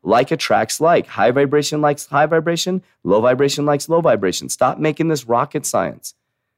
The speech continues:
I mean, yes, picking up a book is good. Yes, going to a motivational seminar is good. But what is not good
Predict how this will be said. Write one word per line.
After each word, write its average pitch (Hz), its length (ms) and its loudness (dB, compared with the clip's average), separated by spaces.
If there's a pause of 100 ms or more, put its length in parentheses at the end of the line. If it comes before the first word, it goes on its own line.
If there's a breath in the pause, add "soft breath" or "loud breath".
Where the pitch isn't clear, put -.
(1400)
I 95 80 -4
mean, 117 160 2
yes, 151 360 0
picking 147 320 -2
up 147 120 2
a 143 60 0
book 139 220 -2
is 127 120 -2
good. 139 260 0
Yes, 143 260 0
going 127 220 0
to 131 60 2
a 131 40 2
motivational 131 480 0
seminar 135 280 0
is 120 100 -2
good. 160 180 0
But 131 200 -2
what 147 280 0
is 220 400 2 (220)
not 175 380 0
good 127 400 2